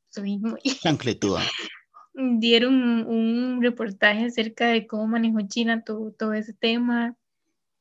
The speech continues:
Speaker 1: de la pandemia y, y de verdad que sí hicieron muchas cosas bastante bien. O sea, ellos están súper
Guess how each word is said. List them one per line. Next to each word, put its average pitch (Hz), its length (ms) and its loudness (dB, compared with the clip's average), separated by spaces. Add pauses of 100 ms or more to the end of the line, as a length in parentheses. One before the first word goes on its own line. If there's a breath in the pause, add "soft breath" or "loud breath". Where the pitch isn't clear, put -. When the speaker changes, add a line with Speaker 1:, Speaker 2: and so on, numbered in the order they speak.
(360)
Speaker 1:
de 247 140 2
la 226 180 0
pandemia 226 680 0
y, 214 200 -6
y 208 180 -4
de 202 60 -6
verdad 214 240 -8
que 233 100 -6
sí 233 140 -4
hicieron 233 260 0
muchas 226 320 -4
cosas 233 460 -6 (1120 soft breath)
bastante 214 640 -2
bien. 240 380 -4
O 214 60 -6
sea, 202 220 -4
ellos 214 200 -6
están 220 380 -2
súper - 300 -14